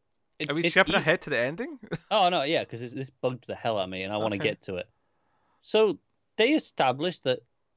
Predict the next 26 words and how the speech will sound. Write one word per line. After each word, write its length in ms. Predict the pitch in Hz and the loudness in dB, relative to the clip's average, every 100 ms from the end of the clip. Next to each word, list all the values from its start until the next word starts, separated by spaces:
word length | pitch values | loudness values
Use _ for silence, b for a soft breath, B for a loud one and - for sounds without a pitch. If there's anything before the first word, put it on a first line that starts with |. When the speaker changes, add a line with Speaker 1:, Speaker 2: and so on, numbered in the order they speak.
| _ _ _ 135 | _ _ _ -4
Speaker 1:
Jet 280 | 139 135 | 0 0
Jaguar 600 | 131 123 120 120 113 113 - _ _ _ _ 143 | 0 0 0 2 2 2 0 _ _ _ _ -2
is 260 | 131 113 | -2 -2
some 300 | - 123 117 | 0 2 2
form 320 | - 117 110 | 0 0 2
of 100 | 110 | 0
A 180 | - 110 | 0 2
I 200 | 101 101 | 4 4
and 160 | 123 110 | 2 0
is 100 | 95 | -2
thinking 340 | 117 110 110 | -6 -4 -6
for 120 | 98 107 | -4 -4
himself, 640 | 98 - 98 135 - - _ _ _ - | -4 -2 -2 -2 -8 -20 _ _ _ -6
has 180 | 117 - | -6 -2
some 240 | 131 120 | 0 0
form 220 | 117 117 107 | 0 0 0
of 80 | - | -4
sentience. 580 | 104 101 127 139 - - _ _ _ | -6 -4 -6 -8 -14 -20 _ _ _
Speaker 2:
It 160 | 160 147 | 0 4
also 680 | 190 233 - 226 208 185 - | 4 4 2 4 4 2 -4
can 460 | - 165 160 151 127 | 0 2 2 -2 -8
do 200 | 151 165 | -2 0
a 60 | |
little 400 | 160 156 135 135 | 2 0 0 -2
hand 360 | 127 135 143 160 | 0 0 0 -2
movement 460 | 165 175 202 208 | -6 -6 -4 -6